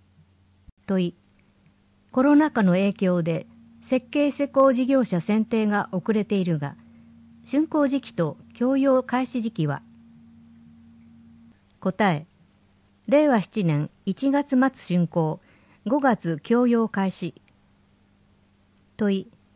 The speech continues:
エスカレーターを設置する考え方は？答え。窓口部門を設置する一、二階は円滑に移動できるよう、エレベーターのほか、エスカレーターも設置する。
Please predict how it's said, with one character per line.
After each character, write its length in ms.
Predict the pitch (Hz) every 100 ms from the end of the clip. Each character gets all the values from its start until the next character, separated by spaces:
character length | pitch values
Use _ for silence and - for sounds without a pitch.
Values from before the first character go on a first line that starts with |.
| _ _ _ _
エ 100 | 202
ス 160 | 214 -
カ 160 | 302 302
レ 180 | 311
ー 40 | 277
タ 240 | 226 196
ー 40 | 175
を 180 | 160
設 240 | - 208 202
置 140 | 277
す 140 | - 277
る 120 | 269
考 260 | 254 254 247
え 120 | 247
方 300 | 233 220 220
は？ 220 | 156 139 - - _ - _ _ _ _ _ - _ _ _
答 320 | 170 202 175
え。 120 | 147 - _ _ _ _ _ _ _ -
窓 300 | 208 247 311
口 260 | 320 311
部 140 | 294 294
門 280 | 269 208 165
を 100 | 165
設 220 | 180 165
置 160 | - 190
す 160 | 190
る 220 | 175 170 - _ _ _
一、 380 | 214 - 285 -
二 180 | 233 226
階 300 | 233 226 220
は 240 | 208 - _ _ _ -
円 220 | 262 294
滑 260 | 302 285 277
に 240 | 277 -
移 40 | 214
動 200 | 262 262
で 120 | 247
き 140 | 254
る 140 | 202 165
よ 300 | 180 151 -
う、 320 | _ _ -
エ 40 | 220
レ 120 | 294
ベ 200 | 302 294
ー 20 |
タ 160 | 285 175
ー 20 |
の 140 | 160 156
ほ 120 | 156
か、 260 | 185 175 - _ _
エ 100 | 196
ス 120 | -
カ 140 | - 294
レ 160 | 311
ー 40 | 277
タ 200 | 196 170
ー 40 |
も 180 | 160 156
設 220 | - 175 -
置 80 | -
す 220 | - 170
る。 140 | 156